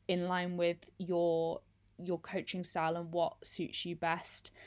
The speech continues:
And on top of that, your clients might prefer one type over the other. But what I will say with that is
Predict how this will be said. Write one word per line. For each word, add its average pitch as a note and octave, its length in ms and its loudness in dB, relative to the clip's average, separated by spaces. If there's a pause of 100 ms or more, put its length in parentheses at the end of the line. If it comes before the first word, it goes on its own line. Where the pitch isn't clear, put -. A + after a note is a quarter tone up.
(320)
And G#3+ 120 8
on G3+ 140 6
top G#3 260 4
of G#3+ 200 0
that, F3+ 200 6
your F#3 120 -2
clients G#3+ 580 2
might D#3+ 240 -4
prefer E3+ 640 0 (1120)
one F#3 460 4
type - 500 0 (120)
over E3+ 540 4
the - 180 -4
other. F#3 520 -2 (300)
But G#3 160 6
what G#3+ 140 10
I G#3 160 8
will G3+ 300 6
say F3+ 280 2
with F3 240 0
that E3 300 4 (160)
is F3 680 4